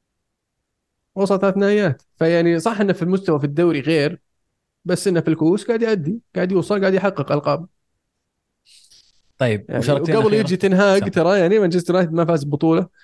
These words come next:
Speaker 1: من مورينيو، يوم اللي هي فاز فيها كانت ألفين وسبعتاش اليوروبا ليج.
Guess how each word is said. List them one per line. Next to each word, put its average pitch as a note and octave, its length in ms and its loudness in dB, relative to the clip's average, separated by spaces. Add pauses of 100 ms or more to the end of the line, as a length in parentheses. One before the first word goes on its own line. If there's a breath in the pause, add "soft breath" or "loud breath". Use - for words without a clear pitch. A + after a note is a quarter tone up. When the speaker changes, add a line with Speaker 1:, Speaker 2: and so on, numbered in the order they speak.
(240 soft breath)
Speaker 1:
من D#3 380 0 (120)
مورينيو، D3+ 600 0
يوم D3 500 -2 (120)
اللي C#3+ 220 0
هي D#3 120 2
فاز D3+ 260 -2
فيها E3 520 0 (140)
كانت E3+ 440 -2
ألفين D#3 240 -4
وسبعتاش D3+ 800 -4 (240)
اليوروبا C#3 320 -2
ليج. G2 160 -12